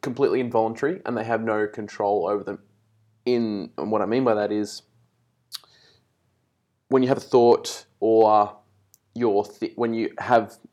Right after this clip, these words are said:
typically it's in response to an experience, right? So something happens and you think something about that,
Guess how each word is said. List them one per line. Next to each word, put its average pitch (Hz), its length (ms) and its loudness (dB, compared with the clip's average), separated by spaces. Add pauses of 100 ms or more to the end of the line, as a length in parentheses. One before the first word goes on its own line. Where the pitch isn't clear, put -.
typically 165 280 4
it's - 120 -2
in 117 80 -4
response 110 400 -4
to 110 120 -8
an 87 60 -10
experience, - 520 -10
right? - 200 -4
So 101 180 -4
something 123 240 -6
happens 120 480 0 (300)
and 113 140 -6
you 110 140 -6
think - 560 -6 (540)
something - 500 -2
about 117 380 -2
that, - 260 -2